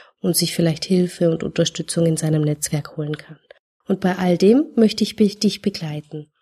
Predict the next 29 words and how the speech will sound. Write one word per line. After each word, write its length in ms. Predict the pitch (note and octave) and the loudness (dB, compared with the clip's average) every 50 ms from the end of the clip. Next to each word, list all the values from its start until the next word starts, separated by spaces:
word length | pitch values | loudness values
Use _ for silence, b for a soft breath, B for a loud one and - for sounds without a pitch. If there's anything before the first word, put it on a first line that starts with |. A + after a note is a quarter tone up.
| _ _ _ _ _ _ _ | _ _ _ _ _ _ _
Das 180 | - G#3+ G3+ F#3 | 0 2 2 2
heißt, 500 | F#3+ G3 F#3 E3+ E3 D#3 - - - - _ _ _ _ _ _ _ _ | 0 0 2 0 0 -2 -4 -6 -10 -14 _ _ _ _ _ _ _ _
es 240 | - - G3 - G3+ | -6 -4 -2 2 4
wird 380 | G3+ F#3+ F3+ F3 E3+ - - | 6 6 6 4 2 0 -8
auch 400 | - F#3 E3+ D#3+ D#3+ E3 E3 - | -4 -2 2 2 2 0 -2 -4
zusätzlich 640 | - - - B3+ B3 - A3+ G3 - - G#3 F#3+ - | -10 -6 -2 0 2 2 2 0 0 0 -2 -2 -2
zu 100 | - G3+ | -4 -6
diesen 380 | - F#3+ F3+ E3+ F3+ E3 E3 | -2 -2 -2 0 0 0 0
Podcast-Folgen 840 | E3 - G#3 - - - G3+ F#3+ - - - F#3+ F3+ F3+ F3+ F3+ F3+ E3+ | 0 -2 -4 -4 -4 -2 -4 -4 -4 -4 -2 0 2 2 2 0 0 0
werde 180 | F3 E3+ - | -2 -2 -2
ich 180 | E3 E3 - - | -4 -6 -6 -6
dann 280 | - E3+ E3 D#3+ D#3+ B B B B B B | -4 -4 -4 -4 -6 B B B B B B
Webinare 560 | - F#3+ F3+ F#3+ F3+ F3+ E3+ E3+ F3+ G#3 A3 | 0 2 4 6 6 6 6 4 4 2 2
veranstalten. 960 | G#3+ - A3 A3 G#3 G#3 G3+ - - - G3 G3 F#3+ F#3+ - G3+ G3 G3 G3 B B B B B | 2 0 -2 0 0 0 0 0 -2 -2 -2 -2 -2 -2 -2 -4 -4 -4 -6 B B B B B
Und 160 | B G#3+ F#3+ | B 2 4
wenn 160 | F3+ F3 F3+ F3+ | 4 4 4 6
du 80 | A3+ | 6
jetzt 260 | A#3+ A#3+ A3 A3 - | 6 4 4 2 0
sagst, 380 | - A3 G#3+ G#3+ - - - - _ _ - | -2 -2 -2 -2 -4 -8 -12 -14 _ _ -2
„Boah, 120 | G#3 G3 | 0 2
das 200 | G3 G3+ F#3+ - | 2 2 0 0
interessiert 560 | G#3+ G#3 - - F3+ - - - A3 A3 - | 0 -2 -2 -2 -4 -2 0 -2 -2 0 2
mich 200 | A#3+ A#3 A3 - A#3 | 0 0 0 0 -2
und 100 | G#3+ G3+ | -2 -2
ich 140 | G3 - - | -2 -4 -4
habe 140 | G3+ G3 - | -4 -2 0
einen 100 | G3+ G3+ | -2 0
konkreten 680 | - - G3 F#3+ - - F#3 F3 - - F3+ F3 D#3+ | 0 0 0 0 0 0 -2 0 0 2 0 0 2
Wunsch“, 440 | E3+ G3 B3 D4+ E4+ D#4+ - - - | 4 4 4 4 4 0 -4 -8 -10